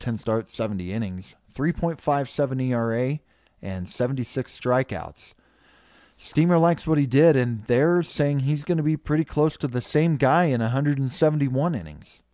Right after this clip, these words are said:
Three point five seven E R A, the exact same. Hundred and seventy-five strikeouts and twelve wins. Over under, best of three.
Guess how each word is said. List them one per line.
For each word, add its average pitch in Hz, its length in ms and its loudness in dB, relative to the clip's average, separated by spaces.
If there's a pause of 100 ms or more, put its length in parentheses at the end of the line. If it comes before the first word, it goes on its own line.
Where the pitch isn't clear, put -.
(100)
Three 110 240 -6
point 113 300 -6
five 113 300 -2
seven 113 320 -2
E 113 100 0
R 104 220 -2
A, 147 200 -2 (120)
the 107 100 -8
exact 104 480 -4
same. 95 320 -8 (440)
Hundred 190 300 2
and 127 120 -2
seventy-five 143 600 0
strikeouts 123 680 -2
and 98 120 -6
twelve 131 380 -2
wins. 113 560 -6 (460)
Over 160 380 0
under, 165 220 2
best 127 320 0
of 127 100 0
three. 143 320 -2